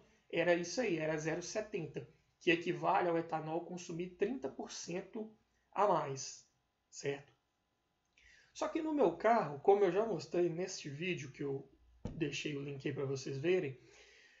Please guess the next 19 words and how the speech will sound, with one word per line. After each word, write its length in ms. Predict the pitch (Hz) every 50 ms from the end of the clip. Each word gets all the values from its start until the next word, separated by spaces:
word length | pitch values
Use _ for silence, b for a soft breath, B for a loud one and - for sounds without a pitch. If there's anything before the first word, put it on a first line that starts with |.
| B B B B B -
o 80 | - 262
meu 160 | 285 277 254
carro, 420 | 254 240 240 247 220 170 160 131 - - - - _ _
n-, 320 | - 208 208 208 214 214 220 220 226
numas 280 | 220 233 254 254 247
condi-, 420 | - 247 240 233 214 - - - -
nas 180 | 208 214 214
condições 520 | - - 226 226 220 - - 202 190 185 180
mais 200 | 202 220 240 233
controladas 760 | - 233 220 220 214 185 170 165 165 170 175 160 156 147 -
possíveis, 1080 | - - 220 226 220 - - - - 226 233 180 147 151 143 135 131 - - - - -
dentro 400 | 156 165 165 180 175 - 160 151
do, 300 | 139 151 151 147 156 165
do, 180 | 151 160 156
do 140 | 147 156 151
que 100 | - -
eu 60 | 160
mais 500 | 151 147 151 151 160 170 180 220 233 226
pude 460 | - - - 175 175 156 156 156 131